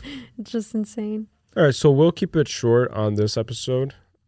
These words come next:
Speaker 2: um, just because it's our first episode back and we're still both kind of rusty.
Speaker 1: Yeah, I'm rusty for sure.
Speaker 2: We're, we're both rusty. Um, so,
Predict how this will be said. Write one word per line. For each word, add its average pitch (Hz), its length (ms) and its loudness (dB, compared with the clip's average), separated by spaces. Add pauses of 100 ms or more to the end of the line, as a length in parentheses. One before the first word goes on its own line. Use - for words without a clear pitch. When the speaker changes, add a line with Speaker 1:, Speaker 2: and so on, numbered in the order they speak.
Speaker 2:
um, 101 320 -2
just 113 220 -2
because 117 200 0
it's 110 160 -4
our 98 120 0
first 101 280 -6
episode 101 320 -6
back 98 300 -2
and 95 120 -4
we're 95 120 -2
still 110 280 0
both 98 380 -4
kind 104 180 -6
of 92 120 -8
rusty. 113 420 -4 (320)
Speaker 1:
Yeah, 214 240 -6
I'm 214 340 -6
rusty 202 440 -10
for - 160 -20
sure. 220 340 -10
Speaker 2:
We're, 123 380 4
we're 120 400 4
both 101 340 -2
rusty. 95 460 -4 (100)
Um, 110 480 0 (840)
so, 127 800 6